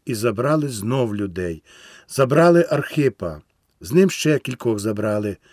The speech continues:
Пішли на кладовисько, розкопали могилу і дістали з домовини хліб. Вони бачать скрізь, навіть на тому світі не сховаєшся від них. Так, так, навіть на тому світі.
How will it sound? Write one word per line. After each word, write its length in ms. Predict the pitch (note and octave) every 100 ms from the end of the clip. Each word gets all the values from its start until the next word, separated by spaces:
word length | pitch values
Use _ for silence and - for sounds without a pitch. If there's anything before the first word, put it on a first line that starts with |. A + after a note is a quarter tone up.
| _ _ _ _
Пішли 340 | B2+ - G3+
на 120 | F3+
кладовисько, 800 | C3+ A#2+ G#2+ G#2+ D#3 F3 - D#3
розкопали 580 | C3+ A#2+ C3 - F3 D3+
могилу 600 | A2+ G#2 B2+ F3+ F3 E3+ - _ _ _ - _
і 100 | -
дістали 540 | D#3 F3+ - A3 A3+ G#3+
з 60 |
домовини 560 | D#3 D#3+ D3+ D3+ E3 D#3+
хліб. 460 | - B2 B2+ A2+ - - - _ _ _
Вони 360 | G2+ F3 A#3
бачать 600 | F3+ C#3 F3+ - - D3
скрізь, 640 | - - C#3+ D3 A2+ - - - - _
навіть 340 | A2+ D#3+ F3 D3+
на 140 | D#3
тому 380 | - G#3 G3+ F#3
світі 500 | - D3+ F#3 D3+ C3+
не 120 | B2+
сховаєшся 680 | - B2+ B2+ B2+ B2 - A#2+
від 180 | A#2+ A2+
них. 460 | A2 G#2 - - -
Так, 280 | C#3+ D#3 -
так, 380 | - D3+ C#3 - _ _ _
навіть 640 | F2 A#2+ F#3+ G3 F3+ F3 A2
на 140 | G#2
тому 460 | - B2+ C#3 C3+ B2
світі. 680 | - F#2 G#2 G2 - E2